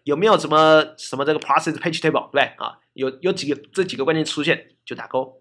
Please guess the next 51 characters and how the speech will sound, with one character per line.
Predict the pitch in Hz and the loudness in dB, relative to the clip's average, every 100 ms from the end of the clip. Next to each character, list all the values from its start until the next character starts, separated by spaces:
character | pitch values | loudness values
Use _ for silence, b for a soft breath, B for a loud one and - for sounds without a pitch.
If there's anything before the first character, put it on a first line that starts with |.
| _ | _
好， | - - B B | -18 -16 B B
但 | - | 2
是 | 214 | 2
你 | 214 | 0
注 | 285 | 0
意 | 269 | 2
到， | 247 - _ | 2 0 _
其 | - - | -4 -4
实 | 180 190 | -2 4
呢， | 196 | 4
page | 185 247 185 | 6 0 0
four | 226 175 | -2 -2
有 | - | -2
三 | - 120 139 180 | -6 2 4 4
种， | 165 127 | -2 -2
第 | 147 160 | 0 -2
一 | 156 - | -2 -8
啊， | 110 101 | -8 -4
对 | |
不 | - | 0
对？ | 139 - | 0 -2
实 | - 170 180 | -12 -8 -8
施 | 165 170 | -6 -2
有 | 147 120 | -2 -2
两 | 120 156 | -4 -6
种 | - - | -8 -8
的， | 107 110 | -8 -8
实 | - | -10
施 | 135 | -6
有 | 120 | -6
三 | 131 | -6
种， | 120 | -8
我 | 120 | -8
也 | |
忘 | 117 120 | -6 -8
记 | 117 | -14
几 | 117 | -16
种 | - | -12
啊。 | 107 B B | -12 B B
但 | - 247 | -6 -4
是 | 233 - | -4 -6
所 | 226 | 0
以 | |
你 | 226 | 2
看 | |
到， | 190 - - | 2 -2 -8
我 | 135 | -6
今 | 202 | 0
天 | 175 | -2
有 | 120 | -2
minor、 | 113 117 151 190 214 214 | -10 2 4 4 2 -2